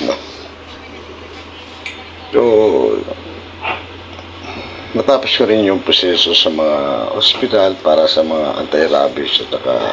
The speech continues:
anti-tetanus. Yun kasi ang naisip kong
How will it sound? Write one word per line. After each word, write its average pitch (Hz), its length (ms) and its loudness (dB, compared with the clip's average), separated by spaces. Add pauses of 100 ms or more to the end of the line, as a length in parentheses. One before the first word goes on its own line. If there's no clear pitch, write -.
(480)
anti-tetanus. 76 1040 2 (720)
Yun 101 160 2
kasi 95 160 6
ang 90 140 6
naisip 85 400 4
kong 87 320 2